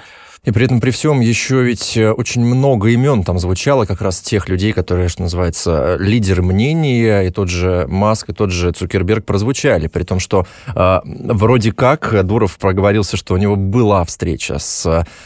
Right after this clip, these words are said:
э, Цукербергом, и они обсуждали расширение сфер влияния как раз. И, мол, каждый говорил о том, что мы не собираемся проводить, м, экспансию,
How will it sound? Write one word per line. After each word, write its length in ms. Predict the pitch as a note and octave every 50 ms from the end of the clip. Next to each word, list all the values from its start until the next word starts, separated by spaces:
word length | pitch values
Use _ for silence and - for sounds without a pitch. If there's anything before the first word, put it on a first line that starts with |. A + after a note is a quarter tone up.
| - -
э, 440 | - D#2+ C#2+ A1+ A1+ - - B1+ - G1+ -
Цукербергом, 840 | - - F#2+ - G#2+ A2 A#2+ E3 G3 G#3 F#3+ D#3 D3+ D3 C3+ A#2+
и 40 | G2+
они 240 | F#2+ F#2 F#2 F#2 F#2
обсуждали 640 | F#2 - - - - G2+ F#2 F#2 F#2+ F#2 E2+ F2+
расширение 580 | F2+ F2+ F#2+ - - A2+ G2 G2+ F#2+ F2+ F2+ F2+
сфер 280 | F2+ - - G2+ G2+ G2
влияния 840 | F#2 F#2 F#2+ F#2 E2+ D#2+ F#2 F#2+ A#2 C3 D3 D3+ C#3+ C#3 C#3 C3 A#2
как 200 | - A#2+ G#2 -
раз. 220 | G2+ F#2+ F2+ -
И, 40 | G2
мол, 180 | G2+ G2+ F#2+ F2
каждый 280 | - C#3 D3+ C3 A#2+ G2+
говорил 340 | F#2 F#2+ F#2 F#2 F#2 G#2 G2
о 40 | F2+
том, 120 | - F#2+
что 160 | F2+ - - F#2+
мы 100 | A2 D3+
не 60 | C#3+
собираемся 500 | - A#2 G#2 G#2 G2 F2 E2+ E2 - -
проводить, 340 | - - F2 E2+ D#2 - -
м, 420 | F#2+ F2+ F#2 F#2+ F2+ F2+ F2+ F2
экспансию, 680 | G#2+ - - - - D#3+ F#3+ G3+ - - D#3 C3+ A#2